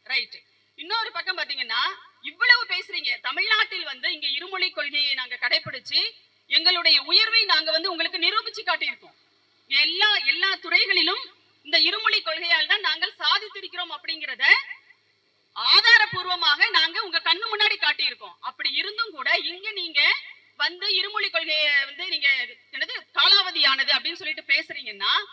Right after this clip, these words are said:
உங்களுக்கு கொஞ்சமாவது அறிவு நாணயம் இருக்கா அப்படின்ற கேள்விதான் நமக்கு வருது. ஏன்னா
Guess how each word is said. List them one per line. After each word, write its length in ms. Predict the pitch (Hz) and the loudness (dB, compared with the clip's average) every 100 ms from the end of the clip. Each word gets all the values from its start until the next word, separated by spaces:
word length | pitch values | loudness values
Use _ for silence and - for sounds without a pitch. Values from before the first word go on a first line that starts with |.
| - _ | -20 _
உங்களுக்கு 300 | 311 370 359 | -8 -6 -6
கொஞ்சமாவது 560 | 339 339 403 427 403 403 | -2 0 0 0 0 4
அறிவு 320 | 320 359 403 | 2 2 0
நாணயம் 420 | 339 285 349 359 | 0 2 2 0
இருக்கா 280 | 330 - 269 | -2 -2 0
அப்படின்ற 260 | 254 302 294 | 0 -2 -2
கேள்விதான் 420 | 285 302 311 330 | 2 0 2 0
நமக்கு 260 | 311 240 220 | 0 -6 -6
வருது. 320 | 214 208 165 _ _ _ _ _ _ _ _ - | -6 -8 -18 _ _ _ _ _ _ _ _ -2
ஏன்னா 260 | - 349 | 2 2